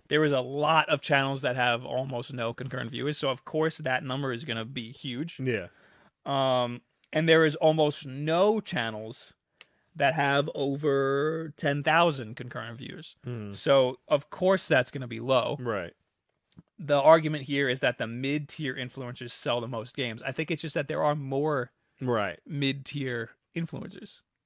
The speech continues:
Speaker 1: you know?
Speaker 2: Yeah.
Speaker 1: Like, big ones are obviously gonna sell more games, just that there's
Speaker 2: Yeah.
Speaker 1: not a lot of them. But the moral of the story is, don't make fun of smaller channels.
Speaker 2: Yeah.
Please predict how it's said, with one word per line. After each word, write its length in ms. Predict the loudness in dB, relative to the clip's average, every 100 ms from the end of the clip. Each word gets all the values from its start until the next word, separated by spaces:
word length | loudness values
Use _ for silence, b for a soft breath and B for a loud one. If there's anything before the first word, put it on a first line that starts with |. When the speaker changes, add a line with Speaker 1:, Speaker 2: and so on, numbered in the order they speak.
| _ _ _ _
Speaker 1:
you 100 | -10
know? 200 | -8 -10 -6
Speaker 2:
Yeah. 100 | 0
Speaker 1:
Like, 220 | 0 0 _ _ _ -20 -6
big 220 | 0 2
ones 320 | 6 6 4 0
are 160 | 2 2 _ 4
obviously 460 | 6 6 0 -4
gonna 160 | -4 -4
sell 240 | -2 -2
more 180 | -2 -6
games, 340 | -4 -6 -6 -8
just 100 | -4
that 100 | -2
there's 160 | -2
Speaker 2:
Yeah. 80 | -2
Speaker 1:
not 220 | -2 -2
a 80 | -2
lot 240 | -2 0 -2
of 80 |
them. 160 | -4 -14 _ b b b b b b b b b b b b b _ _ _ _ _ _ _ _ _ _ -2
But 140 | 0
the 80 | 6
moral 260 | 10 12 12
of 80 |
the 60 | 10
story 400 | 0 2 2 2
is, 320 | -2 -4 -14 _ _ _ _ _ 2
don't 220 | 4 4
make 140 | 2
fun 160 | -2 -8
of 60 | -8
smaller 240 | -10 -12
channels. 400 | -14 -20 -20 -20 B B B B B B B B B
Speaker 2:
Yeah. 480 | 0 2 2 0